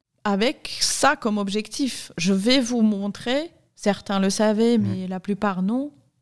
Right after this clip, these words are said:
Speaker 1: Et je les remercie encore des années après de, d'avoir accepté de participer à mon projet. Euh, ils, ils, ils savaient pas, en fait, que s-, ils pouvaient se sentir bien à une séance photo.
Speaker 2: Ouais.
Speaker 1: Ils craignaient la séance photo,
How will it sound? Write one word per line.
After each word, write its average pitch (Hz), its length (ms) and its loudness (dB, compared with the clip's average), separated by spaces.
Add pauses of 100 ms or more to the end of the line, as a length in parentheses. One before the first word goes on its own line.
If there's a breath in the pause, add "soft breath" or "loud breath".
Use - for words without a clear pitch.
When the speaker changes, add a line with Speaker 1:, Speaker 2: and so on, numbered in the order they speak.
(120)
Speaker 1:
Et 175 180 2
je 170 100 0
les 170 340 2
remercie 180 560 0
encore 185 280 -4
des 175 160 -4
années 175 200 -4
après 175 320 -4
de, 170 160 2
d'avoir 170 360 0
accepté 180 420 0
de 196 60 -2
participer 175 440 -2
à 180 60 4
mon 170 120 4
projet. 196 400 0 (400 loud breath)
Euh, 170 320 4 (920)
ils, 214 240 -10
ils, 220 280 4
ils 214 40 6
savaient 247 380 4
pas, 320 200 -2
en 254 100 -2
fait, 262 240 -4
que 233 120 -6
s-, 208 180 -6
ils 202 160 -4
pouvaient 233 240 0
se - 80 -2
sentir 233 360 -2
bien 254 180 0
à 240 40 0
une 214 80 0
séance 214 280 -2
photo. 233 280 0
Speaker 2:
Ouais. 220 60 -6 (260 soft breath)
Speaker 1:
Ils 214 120 2
craignaient 269 400 2
la 247 100 2
séance 226 300 -2
photo, 277 360 -2